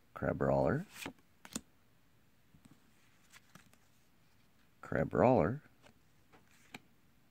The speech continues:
All right, not a third one.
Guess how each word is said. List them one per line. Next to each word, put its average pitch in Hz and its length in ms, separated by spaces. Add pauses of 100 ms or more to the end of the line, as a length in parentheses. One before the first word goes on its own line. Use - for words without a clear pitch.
(2250)
All 107 80
right, 76 280
not 76 200
a 104 80
third 87 260
one. 123 220